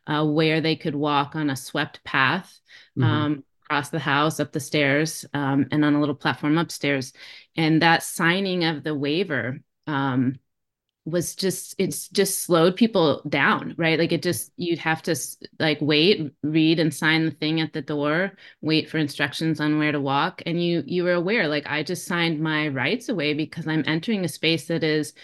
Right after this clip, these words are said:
Speaker 1: potentially dangerous
Speaker 2: Mm-hmm.
Speaker 1: and I need to watch where I walk.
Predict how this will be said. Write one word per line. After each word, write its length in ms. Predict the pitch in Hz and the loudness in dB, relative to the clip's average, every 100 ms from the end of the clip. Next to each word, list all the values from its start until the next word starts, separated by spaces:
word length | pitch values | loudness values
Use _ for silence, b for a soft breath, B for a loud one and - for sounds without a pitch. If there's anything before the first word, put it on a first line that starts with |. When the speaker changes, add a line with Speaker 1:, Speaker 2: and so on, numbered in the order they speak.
| B _ | B _
Speaker 1:
potentially 760 | 175 - 156 - 165 160 147 | -8 -2 -2 -2 0 2 2
dangerous 720 | 131 160 185 135 113 131 - - B B | 2 0 0 -2 -4 -6 -10 -18 B B
Speaker 2:
Mm-hmm. 220 | 117 120 | 0 2
Speaker 1:
and 100 | 160 - | 2 0
I 20 | |
need 260 | - 165 - | -8 -10 -4
to 100 | 175 | 0
watch 480 | 160 156 151 - - | 2 4 4 2 -4
where 120 | 143 | -2
I 120 | 123 131 | 0 0
walk. 500 | 196 160 95 - | 0 0 0 -4